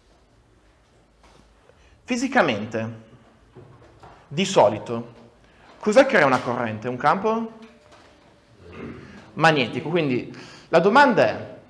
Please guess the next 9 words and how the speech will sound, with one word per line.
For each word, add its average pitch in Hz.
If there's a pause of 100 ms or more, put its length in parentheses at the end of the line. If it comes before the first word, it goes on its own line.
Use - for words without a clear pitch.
(240)
all'interno 233
del 240
condensatore 127 (840)
c'è -
un 151
campo 196
magnetico 254
o 135
no? 110